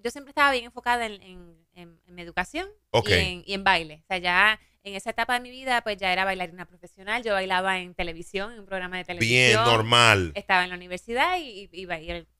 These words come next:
Speaker 1: ¿verdad? Y el baile, eso era lo mío. Pero entonces como que un amigo me dijo, "Denis, ¿por qué tú nunca, nunca has intentado el modelaje?". Yo, yo, yo nunca había modelado, no me,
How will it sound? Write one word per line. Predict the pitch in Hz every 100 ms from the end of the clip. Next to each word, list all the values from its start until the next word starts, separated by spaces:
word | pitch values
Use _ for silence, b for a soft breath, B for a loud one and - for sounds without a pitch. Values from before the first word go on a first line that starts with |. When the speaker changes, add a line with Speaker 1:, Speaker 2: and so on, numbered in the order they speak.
| -
Speaker 1:
¿verdad? | 170 220
Y | 262
el | 190
baile, | 160 151 147
eso | 147 190
era |
lo | 185
mío. | 180 147 156 _ _ _
Pero | 220 220
entonces | 208 208 269 -
como | 294 247
que |
un | 226
amigo | 226 262 262
me | 254
dijo, | 247
"Denis, | 220 240
¿por | 311 370
qué | 330
tú | 285
nunca, | 320 339 339 320
nunca | 254 254 277
has |
intentado | 277 294 269 254
el |
modelaje?". | 254 247 202 214 339 214
Yo, | 180
yo, | 185 185
yo | 196
nunca | 196 277 254
había | 220 190 185 180
modelado, | 180 175 175 190 190 190
no | 180
me, | 185 202 190